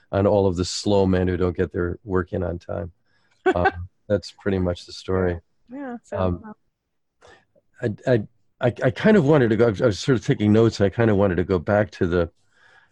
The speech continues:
Speaker 1: to, to the where we are now, um, que-, and, and especially around where we're talking about the, the, the big cloud providers. Um, th-, there's sort of three remedies that you brought up, and one was, um,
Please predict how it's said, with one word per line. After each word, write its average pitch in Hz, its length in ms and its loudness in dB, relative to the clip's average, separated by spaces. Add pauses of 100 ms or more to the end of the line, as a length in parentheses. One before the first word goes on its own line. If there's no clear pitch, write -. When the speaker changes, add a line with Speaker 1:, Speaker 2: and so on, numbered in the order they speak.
(180)
Speaker 1:
to, 107 220 2
to - 220 -2
the 98 100 2
where 107 300 2
we 98 160 2
are 98 200 4
now, 85 460 2 (340)
um, 82 540 -2 (600)
que-, 92 260 -2
and, 95 120 -2
and 117 300 0
especially 135 420 -2
around 104 200 2
where 95 240 -2 (420)
we're 104 120 -2
talking 110 480 -4
about 92 360 0 (100)
the, 85 260 -4 (760)
the, 101 180 -2 (220)
the 107 140 -2
big 95 160 -2
cloud 101 260 0
providers. - 640 -8 (200)
Um, 87 220 -2 (680)
th-, 120 120 0
there's 123 160 2
sort 185 140 4
of 117 60 0
three - 200 2
remedies 123 320 4
that 98 80 -4
you 95 80 -4
brought 90 220 0
up, 82 280 -2
and 90 380 -2 (460)
one 127 320 4
was, 104 440 2 (100)
um, 87 460 0